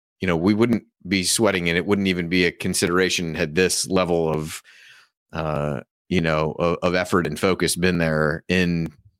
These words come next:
countless other key games. If this T J D had shown up a little bit more often, if, if whatever, and it, it's fair to lament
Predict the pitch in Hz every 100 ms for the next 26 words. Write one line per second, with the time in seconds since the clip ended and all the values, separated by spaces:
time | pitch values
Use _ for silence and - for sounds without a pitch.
0 | _ _ _ - 95 92 90 95 90 85
1 | 82 - 107 87 82 78 69 69 85 80
2 | 104 - - 98 92 95 98 90 - 98
3 | 87 85 80 _ _ 95 90 87 87 82
4 | 85 78 82 82 80 80 - - 104 -
5 | 107 95 73 76 82 82 82 - - -
6 | - - _ 131 135 151 - - 107 110
7 | 107 - 104 95 - 98 95 82 85